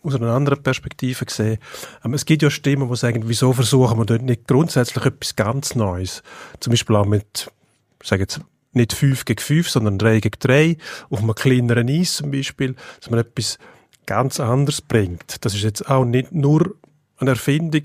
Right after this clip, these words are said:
Es gibt ja bei Olympia schon, äh, zum Beispiel Basketball, drei gegen drei, auf einem, auf ein, wo auf ein Korb gespielt wird zum Beispiel. Also neue Denkmuster, wo wieder ein anderes Publikum ansprechen.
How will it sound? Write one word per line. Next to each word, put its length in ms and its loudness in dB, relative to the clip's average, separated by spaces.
Es 120 -8
gibt 220 -2
ja 60 -2
bei 100 0
Olympia 480 2
schon, 300 -2
äh, 260 -4
zum 120 -14
Beispiel 180 -4
Basketball, 840 2
drei 220 2
gegen 180 -2
drei, 420 2
auf 200 -10
einem, 340 -4
auf 140 -2
ein, 240 2
wo 60 0
auf 100 0
ein 240 2
Korb 400 0
gespielt 440 -4
wird 140 -4
zum 120 -8
Beispiel. 240 -4
Also 160 0
neue 320 2
Denkmuster, 880 0
wo 160 4
wieder 260 2
ein 180 2
anderes 360 2
Publikum 560 -2
ansprechen. 800 0